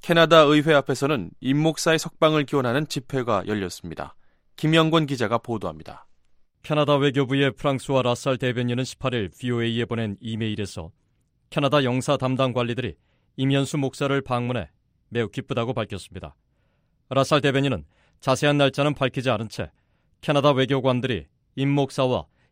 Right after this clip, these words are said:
Speaker 2: 임 목사 가족에 대한 영사 지원을 계속하고 있다고 말했습니다. 이어 캐나다 정부는 임 목사의 권리와 그가 잘 지내고 있는지에 대해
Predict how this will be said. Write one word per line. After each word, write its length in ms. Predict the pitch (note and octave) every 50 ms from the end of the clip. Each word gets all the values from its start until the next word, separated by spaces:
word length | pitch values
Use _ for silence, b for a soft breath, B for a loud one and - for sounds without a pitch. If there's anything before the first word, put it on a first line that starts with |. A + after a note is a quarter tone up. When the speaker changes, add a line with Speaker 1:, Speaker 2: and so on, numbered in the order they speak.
| _
Speaker 2:
임 140 | - C3+ C#3
목사 320 | C#3 C#3 C3+ C3+ - D3+ C3+
가족에 400 | - C3 B2+ A2+ C3 A#2+ C3+ A2+
대한 320 | B2+ B2+ C3 B2 G#2 F2 - _ - A2
영사 420 | A#2 A#2+ B2+ C3 B2+ - C#3 C3
지원을 440 | A#2 - - C3 A#2+ A#2+ B2 C3+ B2+
계속하고 560 | - - B2+ B2 - - - C3 A#2+ A2+ A#2
있다고 280 | G#2+ - A2 G2+ F#2 G#2+
말했습니다. 680 | G#2+ F#2+ F2+ F#2 E2+ - - G2+ E2+ E2+ E2 D2 - _ _ _ _ _ _ _ _ _ _ _ _ _
이어 260 | - C3 C3+ A#2+ F2 - _ _ _ _ _ _ _
캐나다 320 | - - D3 C#3+ C3+ C#3+ C3+
정부는 460 | C3+ C3+ C3+ C3 C3 A2+ F2 F#2+ - _ _ _ _ -
임 100 | C3 C#3
목사의 500 | D3 D3 C#3 - - - C#3+ C#3 C#3+ C#3
권리와 460 | - - C3 B2 C3 C3+ A#2 G2+ E2 - _ _ _ _ _ _ _
그가 260 | - - G#2+ C#3 C3+
잘 360 | - - - C3 C3+ C#3+ C#3+
지내고 360 | - - C3+ C#3 C#3+ C3 C#3+
있는지에 380 | C3 A2 B2 C3+ C3 G#2+ B2+ B2+
대해 320 | A#2+ A#2+ A2+ A2+ A#2 A2+